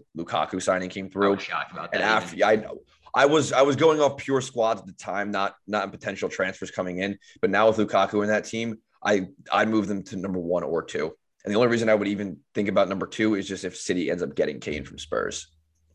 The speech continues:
Speaker 1: Um, maybe Arsenal down.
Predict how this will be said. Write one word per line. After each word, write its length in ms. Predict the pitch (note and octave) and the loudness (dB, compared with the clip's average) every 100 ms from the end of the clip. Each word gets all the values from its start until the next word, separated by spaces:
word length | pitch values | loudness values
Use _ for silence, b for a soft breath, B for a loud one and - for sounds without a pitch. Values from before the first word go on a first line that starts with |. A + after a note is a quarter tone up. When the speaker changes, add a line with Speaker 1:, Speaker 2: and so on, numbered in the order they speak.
| _ b b b - | _ b b b -2
Speaker 1:
Um, 400 | E2+ E2 D#2+ - _ _ _ _ _ _ _ _ _ _ _ _ _ _ _ | 2 2 0 -12 _ _ _ _ _ _ _ _ _ _ _ _ _ _ _
maybe 160 | G#2 F#2+ | -2 2
Arsenal 380 | E2+ F2+ F2+ E2+ | 0 0 -4 -2
down. 300 | F2+ F2+ | 0 -2